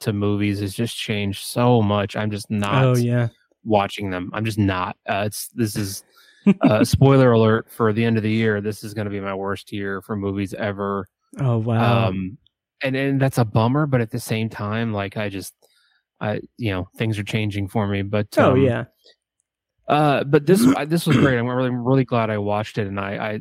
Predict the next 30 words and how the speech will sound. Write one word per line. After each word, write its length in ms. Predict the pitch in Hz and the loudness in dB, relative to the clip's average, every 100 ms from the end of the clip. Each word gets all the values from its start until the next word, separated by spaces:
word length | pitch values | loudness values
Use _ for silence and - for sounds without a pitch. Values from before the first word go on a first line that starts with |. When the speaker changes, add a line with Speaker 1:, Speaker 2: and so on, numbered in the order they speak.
| - | -6
Speaker 1:
I, 40 | |
I 40 | |
saw 220 | 117 127 107 | -2 0 0
the 80 | |
trailer. 260 | 104 113 107 | -2 -2 0
I, 100 | 120 107 - | -2 -4 -4
I'm 160 | 127 127 | 2 2
on 100 | 107 | 4
Hulu 300 | 135 139 110 | 4 4 2
a 40 | |
lot 280 | 104 110 107 | 0 -2 -4
'cause 140 | - 110 | -6 -6
that's 120 | 107 | -6
what 100 | 104 | -4
we 100 | 98 | -4
use 180 | 98 101 | -4 -6
to 80 | 113 | -6
watch 220 | 110 - | -8 -10
sports 380 | - - - - | -12 -12 -12 -14
and 100 | - | -14
stuff. 360 | - - - - | -10 -10 -12 -6
And, 200 | 175 135 | -2 2
Speaker 2:
Right. 340 | 135 120 123 - - | 2 2 -2 -8 -14
Speaker 1:
um, 380 | - 90 78 - _ - | -6 -4 -4 -8 _ -10
it's 100 | - | 0
football 300 | 120 104 101 | 2 2 0
season, 380 | 113 101 104 | 0 0 0
and 380 | 98 98 104 - - | -2 -2 -4 -6 -6
nascar 580 | 107 107 - 104 101 98 | -4 -4 -2 2 2 2
and 380 | 95 95 95 | -2 -4 -8